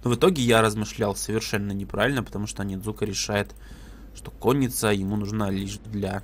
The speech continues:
сноса зданий. Ну, они, в принципе, снесли здание, только размениваться на одну ферму нельзя, это невыгодно.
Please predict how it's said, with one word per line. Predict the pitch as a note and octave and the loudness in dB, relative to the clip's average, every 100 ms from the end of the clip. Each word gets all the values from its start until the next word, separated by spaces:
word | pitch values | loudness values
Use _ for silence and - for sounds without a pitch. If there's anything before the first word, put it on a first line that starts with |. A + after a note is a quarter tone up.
| - - | -10 -14
сноса | - G2+ G2 G2+ | -6 -4 -2 -4
зданий. | F#2+ G2+ G2 G2+ - - - - - - - - | -4 -4 -4 -6 -10 -16 -18 -18 -18 -18 -18 -2
Ну, | C#3 F3 | 4 6
они, | E3 F#3 | 6 4
в | |
принципе, | - F#3 F#3 - - | 2 0 0 -2 -4
снесли | C#3+ D3+ C3+ G2+ | -2 -2 -2 -4
здание, | G#2 G2 D3 A2 F#2+ | 0 0 0 -2 -2
только | - F#2+ - G2+ - - | -4 -4 -6 -6 -10 -12
размениваться | - G#2 A2+ B2+ A2+ - G#2 | -8 -2 0 2 0 -2 -4
на | G#2 G2 F#2+ | 0 0 0
одну | F#2 G#2 | -2 -6
ферму | - G#2+ G#2+ | -4 -2 0
нельзя, | G2 G2 F#2+ F#2 | -2 -6 -6 -6
это | G2+ - - | -8 -10 -8
невыгодно. | G2+ G2+ - G2 G2+ | -6 -6 -6 -8 -8